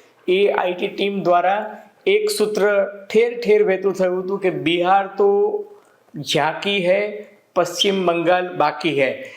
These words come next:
અને સાથોસાથ એ લોકો એવું પણ કહેતા હતા કે "ભાઈ, પશ્ચિમ બંગાળનું જંગલરાજ દૂર કરવાનો સમય હવે પાકી ગયો છે." અને અલબત્ત મેં કહ્યું તેમ, અ,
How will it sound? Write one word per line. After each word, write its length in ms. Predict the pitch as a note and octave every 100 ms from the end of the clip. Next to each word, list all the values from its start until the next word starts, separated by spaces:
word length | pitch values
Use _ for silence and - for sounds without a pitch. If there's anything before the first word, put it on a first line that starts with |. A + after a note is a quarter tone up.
| - -
અને 160 | F#3+
સાથોસાથ 680 | G#3 G3 G3 A#3 A3+ G3+ -
એ 120 | G#3
લોકો 220 | G#3 G#3+ G#3+
એવું 200 | A3 A3
પણ 140 | A3+
કહેતા 240 | G#3 G3+
હતા 200 | G3+ G3+
કે 160 | G3 G3+
"ભાઈ, 340 | G3 A3 A3 - -
પશ્ચિમ 400 | G3+ G3+ A#3+ A3+
બંગાળનું 460 | G3+ G3 G3+ G3+
જંગલરાજ 640 | F3+ F#3 F3+ G3 G3 G3+ -
દૂર 220 | F#3 G3
કરવાનો 320 | G3 F3+ F3+
સમય 340 | F#3 F#3+ F3 G3
હવે 260 | F3 F#3
પાકી 380 | A3 F3 - G#3
ગયો 260 | F3 F3+ F#3
છે." 280 | F3+ A#3+ C4+
અને 260 | - G#3+
અલબત્ત 480 | A3+ G#3+ G#3 A3+ A3+
મેં 200 | G3 G3+
કહ્યું 220 | G3+ G3+
તેમ, 400 | G3+ G3+ E3 - - - _ _
અ, 60 | -